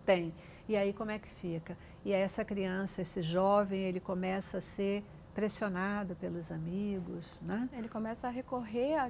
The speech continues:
Speaker 2: formas erradas pra ele poder se sentir seguro, né, confiante, seja no álcool, nas drogas, nas más companhias, né? Ele busca alguém pra suprir aquela necessidade que ele sempre teve de estar ali com os pais, naquela redoma, né, naquela,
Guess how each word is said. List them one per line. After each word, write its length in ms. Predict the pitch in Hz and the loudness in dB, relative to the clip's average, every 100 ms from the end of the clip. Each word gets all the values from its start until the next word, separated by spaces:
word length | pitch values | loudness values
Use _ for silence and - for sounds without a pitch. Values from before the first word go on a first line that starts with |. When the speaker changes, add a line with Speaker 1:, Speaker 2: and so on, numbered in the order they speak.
| 240 | -4
Speaker 2:
formas 320 | - 262 269 262 | -4 0 0 2
erradas 600 | 311 320 320 302 240 240 | 2 4 6 4 0 -2
pra 140 | - | -2
ele 100 | 233 | -2
poder 220 | 226 233 233 | 0 0 0
se 60 | |
sentir 240 | - 240 233 | -2 -4 -4
seguro, 580 | - 214 240 247 214 214 | -4 0 2 4 2 2
né, 160 | 233 | 0
confiante, 840 | 226 233 - 240 226 214 196 - - - - - | 0 -4 -2 2 2 2 0 -6 -12 -14 -16 -8
seja 260 | - 202 208 | 0 2 4
no 120 | 202 | 6
álcool, 440 | 202 240 240 - 196 | 10 10 10 6 -4
nas 180 | 190 196 | -2 0
drogas, 640 | 202 226 240 220 208 208 | 4 6 6 6 2 0
nas 160 | 190 208 | -2 -2
más 160 | 202 | -4
companhias, 840 | - 202 202 233 269 262 254 262 - | -4 -8 -4 0 0 2 0 0 -4
né? 300 | 220 247 247 | 0 2 4
Ele 140 | 254 | 2
busca 420 | 247 254 302 - 330 | 2 2 2 4 4
alguém 220 | 294 320 | 6 4
pra 100 | 320 | 4
suprir 360 | - - 392 | 2 0 0
aquela 160 | 403 370 | 4 6
necessidade 460 | 349 - 311 311 311 | 4 2 4 4 4
que 60 | |
ele 80 | 349 | -2
sempre 240 | - 349 - | 0 -2 2
teve 240 | 370 349 | 2 2
de 60 | 277 | 0
estar 160 | 277 262 | 2 2
ali 120 | 277 | 2
com 100 | 294 | -2
os 120 | - | -2
pais, 440 | - 247 294 285 | 4 6 6 4
naquela 260 | 240 240 240 | 0 -2 -4
redoma, 600 | 240 247 247 302 320 269 | -2 0 2 4 4 0
né, 160 | 262 294 | -2 -2
naquela, 400 | 247 - 254 | -2 -2 -2